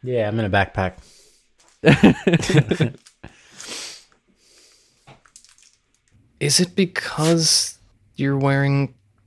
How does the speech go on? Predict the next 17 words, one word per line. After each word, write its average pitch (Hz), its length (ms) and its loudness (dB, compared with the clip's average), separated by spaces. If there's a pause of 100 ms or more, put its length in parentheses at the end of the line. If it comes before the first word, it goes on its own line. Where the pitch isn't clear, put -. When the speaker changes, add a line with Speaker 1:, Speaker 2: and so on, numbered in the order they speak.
Speaker 3:
chainmail? 392 800 -2 (1800)
And 127 160 -2
you 123 100 0
have 127 140 -2
a 123 60 -2
strength - 280 2
Speaker 2:
Wait, 127 100 -2
Speaker 3:
of - 20 -12
Speaker 2:
Fran 131 220 2
is 240 80 2
Speaker 3:
twelve? 339 80 2
Speaker 2:
wearing 180 180 0
chainmail? 202 500 -6 (2500)
Speaker 3:
Yes, 123 300 0
he 139 80 4
bought 143 220 4
chainmail. 101 540 0